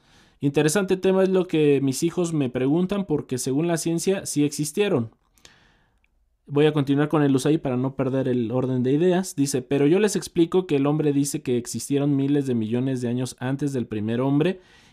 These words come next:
y la Biblia dice que los animales fueron creados en los días de la creación, al igual que Adán. Porque la teoría de la ciencia es que el hombre viene del mono y que millones de años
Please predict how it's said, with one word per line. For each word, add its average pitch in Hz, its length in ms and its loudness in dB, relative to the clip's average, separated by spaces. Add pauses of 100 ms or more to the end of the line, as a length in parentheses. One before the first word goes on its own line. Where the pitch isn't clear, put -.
y 135 160 2
la 143 120 4
Biblia 175 320 2
dice 170 260 0
que 143 100 -2
los 127 160 -2
animales 131 500 0
fueron 135 300 -2
creados 127 480 -2
en 113 100 -4
los 110 160 -6
días 131 300 -2
de 113 100 -4
la 98 140 -6
creación, 139 500 -4 (360)
al 113 200 2
igual 123 380 0
que 131 140 -2
Adán. 147 380 0 (1400)
Porque 131 320 -2
la 127 160 0
teoría 139 260 2
de 151 100 4
la 143 120 2
ciencia 143 340 0
es 147 120 0
que 139 100 -2
el 131 100 2
hombre 139 240 0
viene 135 260 0
del 120 200 2
mono 147 400 2
y 117 100 -2
que 120 160 -2
millones 127 460 0
de 131 80 0
años 135 260 -2